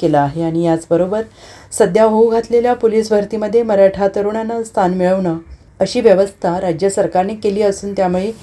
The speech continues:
पोलीस भरतीला मराठा तरुण मुकणार आहेत. भविष्यात होणारी पोलीस भरती रद्द करावी, कुणबी दाखले तातडीने द्यावीत आणि जे अधिकारी दाखले देण्यास टाळाटाळ करतील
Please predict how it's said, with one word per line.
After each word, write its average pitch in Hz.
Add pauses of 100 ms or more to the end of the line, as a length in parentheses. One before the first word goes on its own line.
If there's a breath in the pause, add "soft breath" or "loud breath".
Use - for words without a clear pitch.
(340 loud breath)
पोलीस 220
भरतीला 262
मराठा 220
तरुण 208
मुकणार 175
आहेत. 165 (580 loud breath)
भविष्यात 202
होणारी 233
पोलीस 233
भरती 247
रद्द 214
करावी, 220
कुणबी 220
दाखले 226
तातडीने 190
द्यावीत 208
आणि 190
जे 185
अधिकारी 196
दाखले 208
देण्यास 170
टाळाटाळ 151
करतील 151